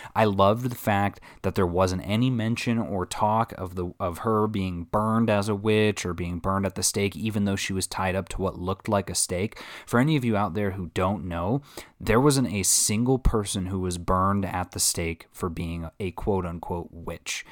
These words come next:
Uh, that is a sort of lie that has been perpetrated for a really long time, that,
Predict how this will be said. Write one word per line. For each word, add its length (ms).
Uh, 140
that 200
is 300
a 560
sort 340
of 380
lie 560
that 160
has 120
been 180
perpetrated 520
for 160
a 40
really 280
long 360
time, 540
that, 400